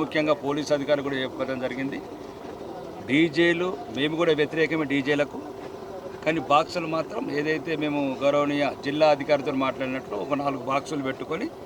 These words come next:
బ్రహ్మాండంగా తమ పండగని తరతరాలుగా వస్తున్న వినాయక ఉత్సవాలను ఘనంగా జరుపుకోవాలని హిందువులను కోరుతున్నాం. మరీ ముఖ్యంగా హిందువులకు కూడా చెప్తున్నాను,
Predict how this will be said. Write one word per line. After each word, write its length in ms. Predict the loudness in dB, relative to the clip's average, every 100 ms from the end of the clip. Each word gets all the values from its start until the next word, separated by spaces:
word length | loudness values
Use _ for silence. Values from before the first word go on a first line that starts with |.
| -14 -14 -14 -12 -6
బ్రహ్మాండంగా 640 | 0 4 4 4 4 2 0 -10 -14 -12 -12 -12 -8 -2
తమ 160 | 0 0 0
పండగని 460 | 2 4 4 2 -2 -2
తరతరాలుగా 560 | 0 2 4 6 4 2
వస్తున్న 280 | 0 -2 0 -2 -6 -12 -12 -12 -12 -12 -12 -12 -12 -12 -12 -12 -12 -12 -10 -4
వినాయక 360 | 2 2 2 -2
ఉత్సవాలను 380 | 0 0 0 -2
ఘనంగా 360 | 0 2 2 0 0
జరుపుకోవాలని 560 | -4 -4 -2 -2 -2
హిందువులను 360 | -6 -4 -2 -2
కోరుతున్నాం. 340 | -4 -4 -8 -10 -14 -14 -14 -2
మరీ 160 | 2 4 4
ముఖ్యంగా 340 | 2 2 2 2
హిందువులకు 360 | 2 4 4 4
కూడా 120 | 4 2
చెప్తున్నాను, 420 | 0 -2 -2